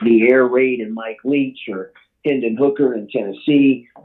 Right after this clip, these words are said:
uh, you know, Mississippi, uh, excuse me, Auburn and a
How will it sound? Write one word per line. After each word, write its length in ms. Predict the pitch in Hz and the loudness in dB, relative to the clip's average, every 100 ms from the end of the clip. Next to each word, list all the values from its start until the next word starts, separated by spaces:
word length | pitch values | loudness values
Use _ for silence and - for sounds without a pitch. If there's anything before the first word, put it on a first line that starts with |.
| - | -8
uh, 520 | 95 95 - 92 90 107 | -4 -4 -4 -4 -4 -4
you 120 | 110 | -2
know, 80 | 92 | 0
Mississippi, 680 | 120 120 120 131 - 104 | 0 -2 -2 0 0 0
uh, 200 | 110 107 | 0 0
excuse 320 | 113 - 135 101 | -4 -2 0 0
me, 120 | 107 | 0
Auburn 420 | 110 123 120 123 | 2 2 0 -6
and 100 | |
a 40 | 101 | -10